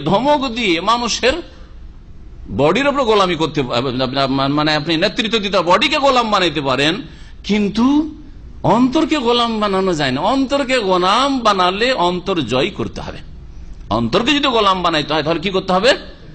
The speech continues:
অন্তরকে জয় করতে হবে। আর অন্তরকে একজন মুসলিমের জয় করার জন্য কোরআন এবং হাদিসের দলিল প্রয়োজন রয়েছে, বিনা দলিল কথা বলে আর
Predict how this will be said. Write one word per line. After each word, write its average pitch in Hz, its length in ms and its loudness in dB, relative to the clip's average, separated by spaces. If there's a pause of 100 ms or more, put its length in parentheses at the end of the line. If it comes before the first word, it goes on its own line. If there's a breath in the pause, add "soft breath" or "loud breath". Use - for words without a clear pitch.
(240 loud breath)
অন্তরকে 220 540 2
জয় 240 260 4
করতে 262 340 0
হবে। 160 160 4
আর 156 80 4
অন্তরকে 269 680 0
একজন 247 340 0
মুসলিমের 247 600 0
জয় 247 260 4
করার 269 360 2
জন্য 226 400 0
কোরআন 208 320 4
এবং 269 160 2
হাদিসের 233 580 0
দলিল 339 360 6
প্রয়োজন 214 340 2
রয়েছে, 151 220 -4
বিনা 214 280 -2
দলিল 247 240 -2
কথা 175 220 0
বলে 147 140 0
আর 131 60 0